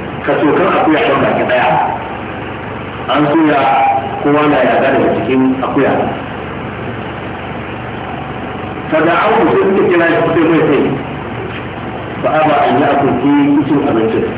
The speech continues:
Ba dan baya jin yunwa ba, ba dan bai da bukata ba. A dan yana da kafa. Dan yana da sana'a.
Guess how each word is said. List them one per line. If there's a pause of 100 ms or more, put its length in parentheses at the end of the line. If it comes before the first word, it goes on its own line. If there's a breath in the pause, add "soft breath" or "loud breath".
(160)
Ba
dan
baya
jin
yunwa
ba,
ba
dan
bai
da
bukata
ba. (960)
A
dan
yana
da
kafa. (2000)
Dan
yana
da
sana'a.